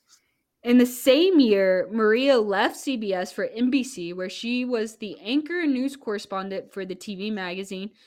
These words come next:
Main Street. Then starting in nineteen eighty-seven, she started co-anchoring the Today Show on Sundays.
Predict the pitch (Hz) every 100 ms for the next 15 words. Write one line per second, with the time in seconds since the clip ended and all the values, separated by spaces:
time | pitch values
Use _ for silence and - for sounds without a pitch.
0 | _ - 254 427 480 - - - - _
1 | _ _ _ _ _ _ _ _ _ _
2 | _ _ _ 247 302 311 - 269 254 254
3 | 254 233 208 208 208 202 208 208 190 202
4 | 185 160 - 208 196 185 - 269 269 285
5 | 277 247 214 - 220 226 240 - 214 170
6 | 185 180 180 170 175 180 247 240 254 262
7 | 262 240 196 240 247 247 269 269 302 330
8 | -